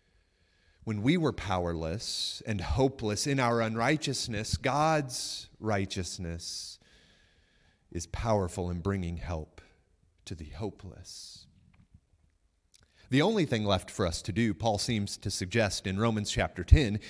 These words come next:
is to confess with our mouths that Jesus is Lord and to believe in our hearts that God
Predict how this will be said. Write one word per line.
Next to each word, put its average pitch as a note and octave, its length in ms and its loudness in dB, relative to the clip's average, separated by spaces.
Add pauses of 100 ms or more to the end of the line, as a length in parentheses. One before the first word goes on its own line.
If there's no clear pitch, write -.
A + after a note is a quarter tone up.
(100)
is C3 140 2
to - 100 -6
confess E3 640 0
with C#3+ 180 0
our A#2+ 140 2
mouths E2+ 540 -4
that F#2 180 -6
Jesus - 800 -8 (560)
is F2 180 -6
Lord D#2+ 320 -10
and F#2+ 120 -6
to G#2+ 80 -4
believe D3 440 0
in C3+ 100 0
our A#2 160 0
hearts G2 360 0
that F2+ 100 -6
God A2+ 360 0